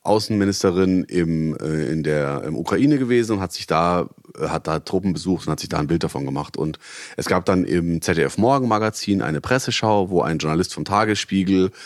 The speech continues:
Annalena Baerbock als junge Dame bezeichnet hat und gesagt hat, es ist offensichtlich, dass sie sich da nicht wohlfühlt.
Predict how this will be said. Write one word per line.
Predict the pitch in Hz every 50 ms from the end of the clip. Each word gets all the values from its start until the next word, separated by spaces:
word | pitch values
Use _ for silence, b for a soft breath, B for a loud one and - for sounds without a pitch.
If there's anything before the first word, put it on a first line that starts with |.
| B B B B B
Annalena | - - 85 90 85 85 87 87 90 78
Baerbock | - 87 85 85 85 80 -
als | 67 78 - -
junge | - 80 78 -
Dame | - 85 101 107 104
bezeichnet | 90 95 - - 90 85 87 - 92 82
hat | 92 87 -
und | - -
gesagt | - 73 71 80 87 -
hat, | - 82 -
es | - -
ist | 82 73
offensichtlich, | - - - - 156 - 85 - - 78
dass | 76 76 -
sie | 82 76
sich | 71 76 -
da | - 73 73
nicht | 71 - - 67
wohlfühlt. | 65 76 73 - - 71 65 - -